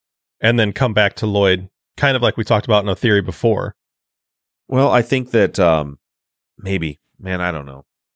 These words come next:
Speaker 2: I mean, I was thinking, like, if that happened, he wasn't unconscious, he would have just very quickly dialed nine one one. He never made the call.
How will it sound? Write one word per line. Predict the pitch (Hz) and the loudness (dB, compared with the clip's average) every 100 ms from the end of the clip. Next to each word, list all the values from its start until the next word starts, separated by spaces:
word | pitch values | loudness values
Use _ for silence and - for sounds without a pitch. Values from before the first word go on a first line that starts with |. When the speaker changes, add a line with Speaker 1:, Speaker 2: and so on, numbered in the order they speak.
| - | -8
Speaker 2:
I | 98 | -4
mean, | 104 | -2
I | 110 | 0
was | 110 | 0
thinking, | 143 123 | 2 2
like, | 110 104 | 2 2
if | 92 | 0
that | 98 | -2
happened, | 92 123 90 82 | 0 -2 -2 -2
he | |
wasn't | 85 98 92 | 0 0 0
unconscious, | 80 - 120 78 | -4 -2 -2 -2
he | 78 | -4
would | 82 | -4
have | 78 | -4
just | 82 | -4
very | 82 87 | 0 -2
quickly | - - 131 87 | -2 -4 -2 -2
dialed | 73 85 85 80 | 0 0 2 0
nine | 80 76 | -2 -4
one | 71 | -6
one. | 80 113 | -2 -2
He | 82 | 0
never | 107 101 | 0 0
made | 92 - | -2 -4
the | |
call. | - 120 92 50 | -2 0 0 -4